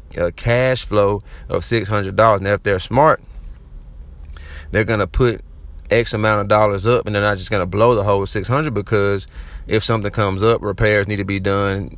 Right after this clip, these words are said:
you know, anything happens, uh, it, as the, uh, homeowner, you're responsible for it. So you wanna have that little nest egg put up, you know, and you wanna, of course, put money to the side for, let's say you wanna get, you wanna, uh, get,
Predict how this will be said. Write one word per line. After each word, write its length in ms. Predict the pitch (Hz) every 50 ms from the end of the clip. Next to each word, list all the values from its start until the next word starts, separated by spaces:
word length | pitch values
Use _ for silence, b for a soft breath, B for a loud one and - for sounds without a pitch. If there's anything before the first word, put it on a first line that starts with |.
| -
you 140 | - 104 104
know, 260 | 101 98 95 98 95
anything 600 | - 101 110 107 104 85 - 101 104 101 101 98 92
happens, 720 | 95 98 107 113 120 120 - 113 104 98 98 98 - - B B B B B B B -
uh, 300 | - 92 92 90 95 - - - -
it, 240 | - 101 101 -
as 280 | - 98 107 107 104 101
the, 260 | - 101 95 95 90
uh, 400 | - - 95 95 95 90 87 90
homeowner, 580 | 90 110 110 117 123 123 101 98 101 98 95 95
you're 100 | 95 95
responsible 640 | 95 92 - - - 110 120 135 143 147 113 95 90
for 360 | - - 95 90 92 98 101
it. 60 | - - B B B B
So 160 | B - 107
you 120 | 107 113 113
wanna 280 | 113 117 117 110 104
have 260 | 101 107 101 101 98 95
that 180 | 98 98 98
little 240 | 104 98 95 95 92
nest 380 | 92 95 104 110 113 104 - -
egg 340 | 92 92 92 95 92 - -
put 200 | - 107 92 87
up, 240 | 92 104 107 95 - B B B B B B - -
you 140 | 101 104
know, 220 | 95 95 92 95 98
and 60 | 95
you 100 | 101 95
wanna, 180 | 95 95 95 95
of 80 | -
course, 260 | - - 107 104 92
put 240 | - - 120 104 80
money 260 | 90 98 101 101 101
to 140 | 92 - 107
the 80 | 101 95
side 360 | - - 95 92 92 95 92
for, 60 | 98
let's 200 | 95 95 92 90
say 140 | - 98 95
you 140 | 92 95 92
wanna 240 | 95 95 92 95 90
get, 280 | 85 92 98 101 - - B B B B B B
you 100 | 98 101
wanna, 280 | 101 101 95 98 98
uh, 380 | - - 101 98 98 95 92 92
get, 340 | 98 92 98 107 104 95